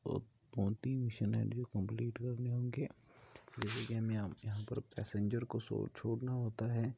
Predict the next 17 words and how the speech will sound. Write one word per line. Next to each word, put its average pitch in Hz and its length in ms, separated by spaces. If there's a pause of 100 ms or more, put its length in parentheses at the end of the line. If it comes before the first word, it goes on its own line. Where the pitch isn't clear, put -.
(460)
अ, 90 360 (680)
rocket 117 640
को 131 120
छोड़ना 120 360
होता 123 340
है 120 120
और 120 220
ये 123 180
कुछ 127 200 (100)
पहले 107 500
के 120 80
task 123 320
ऐसे 113 260
complete 110 440
करने 110 240
पड़ते 98 300
हैं। 95 100